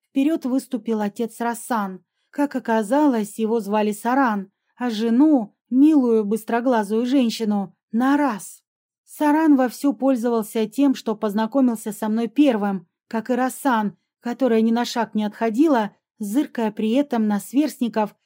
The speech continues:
с видом победительницы. Мол, ну и кто привёл принцессу драконов в наше селение? Кто всех спас? То-то. Услышав, что мы гостить не останемся, Моку приуныли.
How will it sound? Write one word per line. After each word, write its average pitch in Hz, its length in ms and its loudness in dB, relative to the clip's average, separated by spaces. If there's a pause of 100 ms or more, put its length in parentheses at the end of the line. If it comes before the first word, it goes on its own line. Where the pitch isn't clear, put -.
с - 160 -14
видом 262 340 2
победительницы. 214 1120 0 (280)
Мол, 254 320 4
ну 226 140 2
и 226 120 2
кто 269 300 -2
привёл 220 360 0
принцессу 220 560 -4
драконов 220 600 2 (260)
в 247 120 -2
наше 226 280 -4
селение? 220 800 2 (320)
Кто - 260 -2
всех - 300 -6
спас? - 480 -2 (300)
То-то. 277 480 2 (560)
Услышав, 247 840 -2
что 226 200 -6
мы 247 120 0
гостить 226 500 -4
не 214 180 -2
останемся, 254 840 2 (220)
Моку 247 400 0
приуныли. 240 840 4